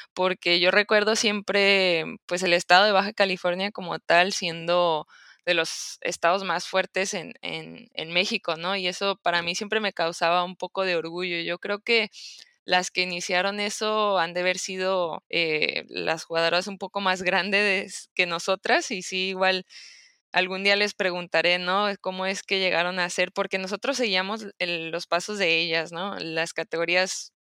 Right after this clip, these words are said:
nosotros, yo soy del noventa y cuatro, ¿no? Las categorías del ochenta y nueve, noventa, que las veíamos como referentes, eh, en selección, eh, de Baja California o selecciones estatales.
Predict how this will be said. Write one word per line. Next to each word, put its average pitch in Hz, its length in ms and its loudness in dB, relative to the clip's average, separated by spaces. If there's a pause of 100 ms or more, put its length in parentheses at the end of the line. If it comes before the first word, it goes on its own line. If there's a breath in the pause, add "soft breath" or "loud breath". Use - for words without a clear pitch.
(160)
nosotros, 185 540 -6
yo 175 160 -6
soy 185 220 -4
del 196 180 0
noventa 170 340 -4
y 156 60 -2
cuatro, 170 400 -2
¿no? 165 140 -4
Las 175 180 -4
categorías 160 540 -2
del 170 400 -4
ochenta 170 460 -4
y 156 40 0
nueve, 165 300 2
noventa, 165 560 0
que 156 380 -2 (260 soft breath)
las 170 240 0
veíamos 165 480 0
como 156 680 -6
referentes, 185 840 0 (380 loud breath)
eh, 156 600 0 (120)
en 165 180 -4
selección, 185 640 -2 (160)
eh, 160 260 0
de 151 140 -4
Baja 160 180 -2
California 180 600 -2
o 160 100 -2
selecciones 170 480 -8
estatales. 180 720 -4